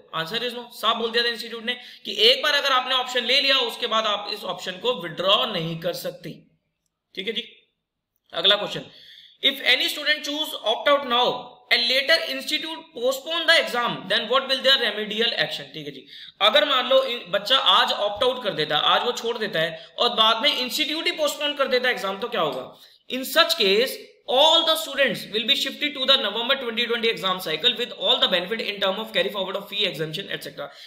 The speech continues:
Institute ने यहाँ पर देखो point clear बता दिया कि क्योंकि इंस्टीट्यूट को अभी खुद भी श्योरिटी नहीं है कि वो एग्जाम करा पाएगा या नहीं करा पाएगा। देखो ये सब चीजें इंस्टीट्यूट assessment कर रहा है,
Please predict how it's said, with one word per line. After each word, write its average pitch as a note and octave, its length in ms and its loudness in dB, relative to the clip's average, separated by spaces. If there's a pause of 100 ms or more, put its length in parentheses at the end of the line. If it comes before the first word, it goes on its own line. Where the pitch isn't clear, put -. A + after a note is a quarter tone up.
(120)
Institute A3+ 580 -2
ने A#3 180 -2 (340)
यहाँ G3 280 2
पर A#3+ 140 -2
देखो A3 260 -2
point G#3+ 320 -2
clear G#3 240 -2
बता F3 260 0
दिया F3 240 0 (380)
कि A#3 80 -4
क्योंकि A3+ 360 -6
इंस्टीट्यूट B3+ 460 -4
को C4+ 80 4
अभी C4+ 160 0 (100)
खुद A#3+ 240 -8
भी C#4+ 120 0
श्योरिटी A#3 400 0
नहीं G#3 280 -2
है A3+ 100 2
कि A#3+ 140 -6
वो A3 200 -2
एग्जाम F#3+ 400 -2
करा F3+ 200 0
पाएगा F3+ 340 2
या F#3+ 80 2
नहीं E3 140 -6 (140)
करा D#3 180 -6
पाएगा। C#3 280 -8
देखो A#3 320 -2 (300)
ये A#3+ 100 -2
सब C#4 200 -2
चीजें B3+ 280 0 (340)
इंस्टीट्यूट A#3 440 -6
assessment C4+ 540 -6
कर B3 120 -2
रहा A#3+ 220 2
है, A#3+ 180 0